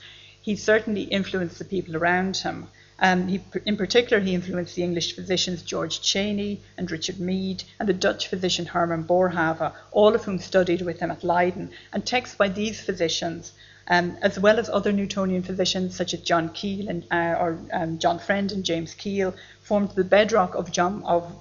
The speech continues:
Edward Worth's Newtonian interpretation of medicine. The apogee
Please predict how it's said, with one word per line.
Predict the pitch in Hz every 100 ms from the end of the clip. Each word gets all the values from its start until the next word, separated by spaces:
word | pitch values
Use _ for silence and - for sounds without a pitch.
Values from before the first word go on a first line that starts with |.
| - -
Edward | 175 175 180
Worth's | 175 -
Newtonian | 190 180 - 185 180 175
interpretation | 170 165 160 - 160 -
of | 180
medicine. | 175 196 208 - 165 156 - _ _ _ - - -
The | -
apogee | 214 254 302 - 185 170